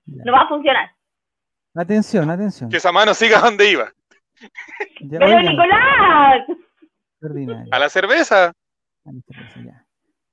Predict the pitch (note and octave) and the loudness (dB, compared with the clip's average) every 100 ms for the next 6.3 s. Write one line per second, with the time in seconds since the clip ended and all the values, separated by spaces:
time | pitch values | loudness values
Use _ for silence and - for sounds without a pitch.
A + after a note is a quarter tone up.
0 | _ _ C3+ C3 F#3 G3+ G3 E3+ C3+ E3 | _ _ -20 -18 -12 -10 -10 -12 -14 -14
1 | B2 A2+ G2 _ _ _ _ _ _ _ | -16 -18 -20 _ _ _ _ _ _ _
2 | _ _ _ C3 B2+ C3 C3+ B2+ A2+ B2+ | _ _ _ -16 -10 -8 -6 -8 -10 -2
3 | F#3 G#3 A3 F#3+ D#3 F3 F#3+ F3+ - - | 2 2 2 0 -2 -4 -4 -6 -4 -4
4 | D4 - G3 - _ - F3 G3 F#3+ G3 | -4 -2 -6 -6 _ -4 -2 0 -2 -4
5 | G3 F#3 G#3 F#3 E3 F#3+ F3+ F#3 G3 F#3 | -4 -8 -8 -8 -6 -8 -8 -10 -10 -10
6 | F#3 F#3 | -12 -12